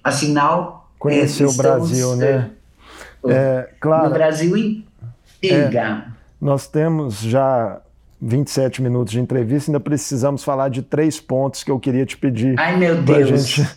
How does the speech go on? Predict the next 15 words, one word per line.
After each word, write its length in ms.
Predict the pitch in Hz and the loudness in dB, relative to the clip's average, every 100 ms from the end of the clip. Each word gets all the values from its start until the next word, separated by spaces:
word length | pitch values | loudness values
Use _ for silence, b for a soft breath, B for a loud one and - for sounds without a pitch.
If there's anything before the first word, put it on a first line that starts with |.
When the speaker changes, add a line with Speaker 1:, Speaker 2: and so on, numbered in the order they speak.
| - | -16
Speaker 2:
<laughs> 160 | - | -20
ser 140 | - 143 | -4 -2
um 120 | 139 | 0
pouco 260 | 139 143 151 | 0 0 2
mais 280 | 147 131 | 2 0
breve 460 | 117 131 135 135 127 | 0 2 2 2 0
na, 280 | 135 131 127 | 0 0 0
na, 220 | 123 127 | -4 -2
nas 240 | 127 127 | 0 2
respostas, 640 | 127 135 - 143 143 127 131 | 2 0 0 0 0 0 -2
mas 180 | 143 | -2
são 200 | - 147 | 0 0
importantes 680 | 139 151 135 - 131 131 - | 0 0 0 0 -2 -2 -2
pra 160 | 139 123 | -2 0
gente, 440 | 120 127 - | 0 -2 -6